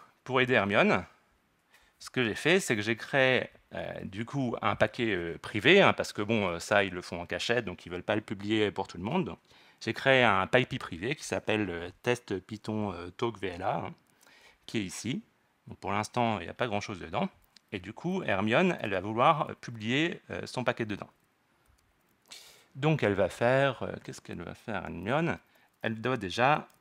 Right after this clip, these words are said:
configurer s-, un nouveau repository, donc un nouveau, euh, pipi server,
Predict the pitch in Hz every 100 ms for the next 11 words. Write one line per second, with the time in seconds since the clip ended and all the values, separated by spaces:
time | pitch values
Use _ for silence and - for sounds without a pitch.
0 | _ - 160 - 151 135 135 131 127 -
1 | _ _ _ _ _ _ _ _ _ _
2 | _ _ _ _ _ _ _ - - -
3 | - - 143 160 135 117 - 98 98 107
4 | 117 220 117 101 101 113 117 123 107 90
5 | - 107 - - 92 135